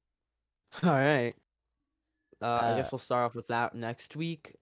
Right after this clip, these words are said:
Speaker 1: or,
Speaker 2: yeah.
Speaker 1: and then we'll do recap of the week, and, uh, yeah.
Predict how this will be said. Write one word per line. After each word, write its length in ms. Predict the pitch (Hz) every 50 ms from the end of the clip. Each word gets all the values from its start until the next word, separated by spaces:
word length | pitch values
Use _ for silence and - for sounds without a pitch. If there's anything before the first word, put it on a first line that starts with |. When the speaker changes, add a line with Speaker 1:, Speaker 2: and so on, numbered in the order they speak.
| _ _ -
Speaker 1:
or, 420 | 117 117 117 120 120 120 113 98
Speaker 2:
yeah. 40 | 101 -
Speaker 1:
and 160 | 117 120 120
then 160 | 120 120 120
we'll 120 | 120 120 113
do 200 | 117 123 117 107
recap 540 | 117 127 131 123 - 139 127 123 123 -
of 160 | 127 120 113 113
the 80 | 113
week, 360 | 104 117 120 120 120 - - - - - -
and, 380 | 104 101 101 101 101 104 98
uh, 240 | 98 98 98 101 98
yeah. 220 | 98 98 - -